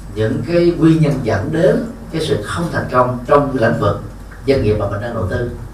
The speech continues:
và tìm ra giải pháp để kết thúc nó. Cho nên, à, luôn tiện đây chúng tôi cũng xin, à, cảnh báo là các doanh nghiệp đang trải qua những cái khủng hoảng tài chính, hay là khủng hoảng nhân sự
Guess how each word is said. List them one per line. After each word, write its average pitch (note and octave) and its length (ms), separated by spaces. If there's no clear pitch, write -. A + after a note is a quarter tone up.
và G#2 260
tìm C3 280
ra A#2 180
giải G#2+ 220
pháp D3+ 120
để D3+ 140
kết D#3 140
thúc E3+ 140
nó. D3+ 80
Cho C3 120
nên, B2+ 280
à, A#2 400
luôn C3+ 160
tiện D3+ 120
đây B2 160
chúng C#3+ 100
tôi C3+ 120
cũng C3+ 120
xin, B2 280
à, A#2 260
cảnh G#2 180
báo - 380
là G2+ 540
các D#3 240
doanh B2+ 160
nghiệp G#2+ 260
đang A#2+ 240
trải - 200
qua A#2+ 140
những A2+ 160
cái D3 220
khủng - 180
hoảng - 360
tài F2+ 200
chính, - 340
hay A#2+ 160
là G2+ 460
khủng G#2 180
hoảng B2 200
nhân C3+ 160
sự A2 420